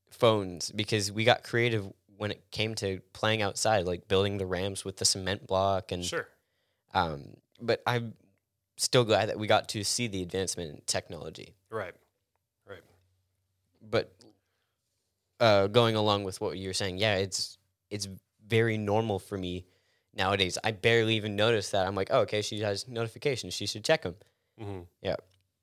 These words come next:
Speaker 1: Um, another thing that I saw is if this is, if this is supposed to take place the year that it was released,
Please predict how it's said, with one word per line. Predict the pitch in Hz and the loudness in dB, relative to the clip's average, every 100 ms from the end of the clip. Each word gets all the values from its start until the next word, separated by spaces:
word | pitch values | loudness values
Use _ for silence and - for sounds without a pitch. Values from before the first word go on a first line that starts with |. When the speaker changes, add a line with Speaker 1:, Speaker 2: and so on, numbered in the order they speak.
| _ _ _ _ _ _ _ _ - | _ _ _ _ _ _ _ _ 4
Speaker 1:
Um, | 113 110 113 | 6 8 6
another | 107 120 131 | 6 4 2
thing | - 135 127 127 | 2 2 2 -2
that | - 110 104 101 | -2 2 4 4
I | 101 | 2
saw | 101 117 110 110 | 2 6 6 6
is | 90 98 90 90 | 4 0 -2 -6
if | - 104 - | -4 -4 0
this | 123 131 | 0 0
is, | 135 123 117 - _ _ _ _ _ _ _ _ | 0 -2 -4 -8 _ _ _ _ _ _ _ _
if | - - | -18 -4
this | 143 - | 0 2
is | 139 | 2
supposed | - 120 - - 151 180 - | 0 0 -4 0 0 2 -2
to | 135 | -4
take | - 110 - | -2 -2 -4
place | - 107 101 101 - - _ | 0 2 2 0 -6 -8 _
the | 107 | -8
year | 104 104 120 123 | -4 0 2 2
that | 110 104 | 2 0
it | 104 | 0
was | 95 | -2
released, | 95 95 98 127 95 95 - | -2 -4 0 0 0 -2 -4